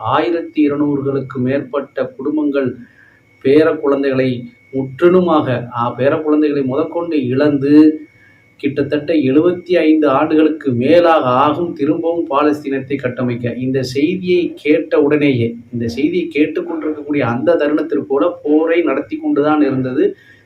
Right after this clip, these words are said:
இந்த இஸ்ரேலிய ஜியோனிஸ்ட். இவர்கள் வந்து இராணுவ வீரர்கள் கிடையாது, கோழைகள், அப்பாவிகளை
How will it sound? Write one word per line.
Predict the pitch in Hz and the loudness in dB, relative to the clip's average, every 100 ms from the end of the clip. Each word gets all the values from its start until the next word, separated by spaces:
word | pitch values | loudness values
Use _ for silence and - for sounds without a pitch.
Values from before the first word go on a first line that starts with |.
| _ | _
இந்த | 135 147 147 143 135 123 - - _ | -2 2 4 4 2 -2 -8 -20 _
இஸ்ரேலிய | 120 - 165 160 151 143 139 117 | -10 -2 0 2 2 4 2 0
ஜியோனிஸ்ட். | 127 156 160 151 151 151 - - - _ | 2 2 6 4 2 -4 -16 -20 -20 _
இவர்கள் | 131 139 135 139 | 0 2 4 2
வந்து | 151 165 156 | 2 4 4
இராணுவ | 127 131 180 185 | 4 4 4 4
வீரர்கள் | 151 156 175 151 131 | 2 2 0 0 -2
கிடையாது, | 120 120 107 104 | -2 -2 -4 -6
கோழைகள், | - 175 190 120 104 | -2 0 2 0 -4
அப்பாவிகளை | 107 - 175 175 151 139 | -8 -2 0 0 0 0